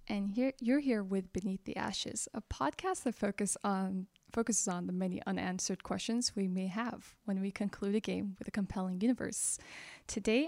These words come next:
I'm here with Kazuma Hashimoto, otherwise known as Justice Kazi, to talk to you about what we believe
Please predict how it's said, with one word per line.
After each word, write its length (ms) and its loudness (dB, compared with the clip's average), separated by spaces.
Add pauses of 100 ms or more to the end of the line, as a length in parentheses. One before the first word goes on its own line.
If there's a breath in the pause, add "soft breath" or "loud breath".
I'm 140 2
here 320 2
with 260 -2
Kazuma 560 0
Hashimoto, 600 0
otherwise 380 2
known 300 8 (120)
as 180 2
Justice 360 0
Kazi, 480 -2
to 80 0
talk 360 0
to 140 0
you 100 2
about 300 0
what 340 4
we 120 2
believe 580 -2